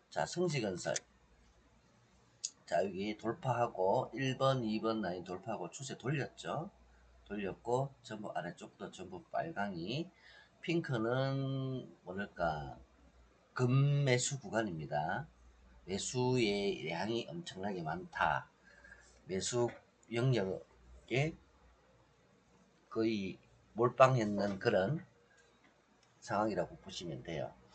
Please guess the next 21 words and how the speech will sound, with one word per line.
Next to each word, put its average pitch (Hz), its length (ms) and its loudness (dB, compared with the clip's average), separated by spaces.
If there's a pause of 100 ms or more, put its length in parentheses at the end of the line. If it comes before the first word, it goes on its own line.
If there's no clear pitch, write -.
(640)
그래서 127 420 -2 (460)
위에 170 320 6
일단은 131 520 8
이 123 220 0
저항대까지는 127 1040 4
무조건 120 800 -2 (260)
보고 113 260 -4
간다 92 520 2
해가지고 92 960 2
매수를 190 540 -6
하게 - 220 -12
됐고, 107 480 -4 (600)
이 147 240 0
저항대가 135 760 2
짧게 180 340 -2
있으면은 104 760 -6 (140)
못 98 200 -6
들어가는 151 380 -2
거죠. 123 340 -12 (1500)
자, 80 400 0
앱-, - 180 -8